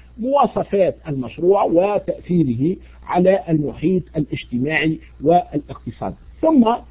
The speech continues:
العنصر الثالث يهم اختيار الأساليب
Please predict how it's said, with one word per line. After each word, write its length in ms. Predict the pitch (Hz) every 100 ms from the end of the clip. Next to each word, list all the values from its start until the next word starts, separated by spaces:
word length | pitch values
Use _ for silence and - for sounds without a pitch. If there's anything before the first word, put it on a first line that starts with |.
| - - -
العنصر 460 | 175 214 220 165
الثالث 480 | 135 - 220 226 -
يهم 440 | 170 151 196 233 226 - - 202
اختيار 680 | 202 - 180 190 208 208 -
الأساليب 680 | 160 - 151 151 143 196